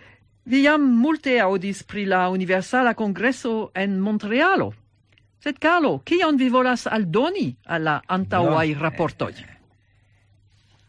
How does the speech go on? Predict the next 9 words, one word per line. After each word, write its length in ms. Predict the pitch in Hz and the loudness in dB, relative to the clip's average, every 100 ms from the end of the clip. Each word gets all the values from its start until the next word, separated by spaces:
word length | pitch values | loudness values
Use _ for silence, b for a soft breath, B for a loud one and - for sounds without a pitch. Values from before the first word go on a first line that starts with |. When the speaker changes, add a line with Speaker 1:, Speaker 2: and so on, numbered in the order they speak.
| 101 | -8
Speaker 2:
eh, 200 | 107 - - | -8 -8 -12
pri 300 | - 131 123 | -4 0 4
la, 100 | 123 | 4
eh, 880 | 117 95 113 117 110 107 104 - 117 | 4 2 -6 -4 -2 -2 -4 -10 -4
raporto 460 | 123 107 127 131 127 | -4 -2 0 0 -2
pri 220 | 110 117 | -2 0
la 120 | 110 | 2
Universala 920 | 110 107 107 104 101 87 101 98 90 87 | 2 2 2 2 0 0 0 0 -2 -4
Kongreso, 760 | 98 90 98 131 123 127 131 | -4 -2 2 0 0 0 0